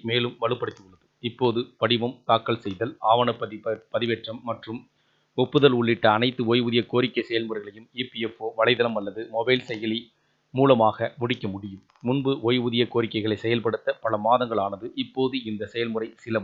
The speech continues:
வாரங்களுக்குள் முடி-, முடிக்கப்படும். இ பி எஃப் ஓ ஓய்வூதிய பெயர்வு திறனை எளிமைப்படுத்தியுள்ளது. இப்போது ஒரு ஊழியர் வேலை, வேலையை மாற்றினால் அவர்களின் முந்தைய சேவை தானாகவே புதிய பணியில் பதிவில் சேர்க்கப்படும்.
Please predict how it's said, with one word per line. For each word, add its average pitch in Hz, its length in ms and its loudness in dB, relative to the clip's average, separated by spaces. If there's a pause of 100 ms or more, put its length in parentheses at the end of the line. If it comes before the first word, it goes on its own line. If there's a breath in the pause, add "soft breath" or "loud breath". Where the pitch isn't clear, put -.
வாரங்களுக்குள் 120 580 2
முடி-, 107 320 -6
முடிக்கப்படும். - 460 -10 (880)
இ 139 140 4
பி 139 100 -2
எஃப் 131 180 2
ஓ 127 80 2
ஓய்வூதிய 117 400 2 (1500)
பெயர்வு 135 360 4
திறனை 113 280 2 (220)
எளிமைப்படுத்தியுள்ளது. 107 720 0
இப்போது 123 400 0
ஒரு 113 240 2
ஊழியர் 123 300 2
வேலை, 123 260 4 (200)
வேலையை 117 380 2 (480)
மாற்றினால் 113 540 4
அவர்களின் 110 500 0
முந்தைய 123 340 2 (100)
சேவை 110 240 0 (100)
தானாகவே 110 520 2 (120)
புதிய 135 340 0
பணியில் 117 360 -2 (140)
பதிவில் 117 460 -2
சேர்க்கப்படும். - 500 -8